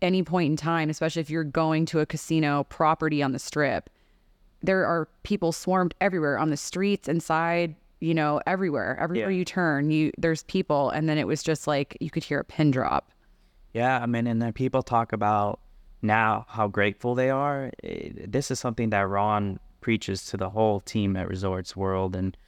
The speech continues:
Speaker 2: and I, I do the same. I mean, just gratitude at this point, seeing what this business looked like three years ago versus now.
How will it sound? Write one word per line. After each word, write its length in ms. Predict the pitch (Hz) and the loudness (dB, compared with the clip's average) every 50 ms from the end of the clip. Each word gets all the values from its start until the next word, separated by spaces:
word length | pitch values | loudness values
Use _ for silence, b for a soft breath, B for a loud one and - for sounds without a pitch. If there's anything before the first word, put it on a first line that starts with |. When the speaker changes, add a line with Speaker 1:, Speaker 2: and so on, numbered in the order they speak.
| b b b b b b b - | b b b b b b b -2
Speaker 2:
and 300 | 104 104 104 98 - - | 0 2 2 0 0 -2
I, 240 | - - 98 104 104 - | -4 -4 -2 -2 -2 0
I 140 | - 104 101 | 0 -2 0
do 140 | 101 110 101 | 0 0 -2
the 120 | 107 101 | -2 -4
same. 340 | - - 101 104 101 98 92 | -4 -4 -4 -4 -2 -2 -2
I 40 | 95 | -2
mean, 220 | 95 98 98 95 | -2 -2 -2 -2
just 340 | - 107 104 - - - - | -2 -2 -2 -2 -4 -8 -4
gratitude 580 | - 98 98 101 107 104 - - - 101 95 | 0 2 2 4 2 0 -2 -2 -4 -2 -2
at 120 | 95 95 - | -2 -4 -2
this 160 | 101 104 101 | -4 -4 -4
point, 400 | - - - 107 101 98 95 95 | -6 -6 -2 0 0 0 0 -2
seeing 380 | - - - 113 110 107 104 101 | -4 -6 -2 -2 0 0 0 0
what 180 | 95 95 - - | -2 -2 -2 -2
this 200 | 104 101 - - | -4 -4 -4 -4
business 520 | - 107 104 98 - - 98 95 - - | -2 -2 -2 -2 -2 -4 -6 -6 -4 -2
looked 240 | 110 104 - - - | -4 -4 -2 0 0
like 200 | 101 95 - - | 0 0 0 0
three 180 | 107 107 98 98 | -2 -2 0 2
years 240 | 98 113 120 113 120 | 2 2 2 0 0
ago 380 | 120 - 135 131 123 123 120 | 0 2 2 4 4 2 0
versus 440 | 110 110 107 104 - - 101 98 - | 0 0 -2 -2 -2 -4 -4 -2 0
now. 320 | 107 107 110 110 113 127 | 2 2 2 2 0 -2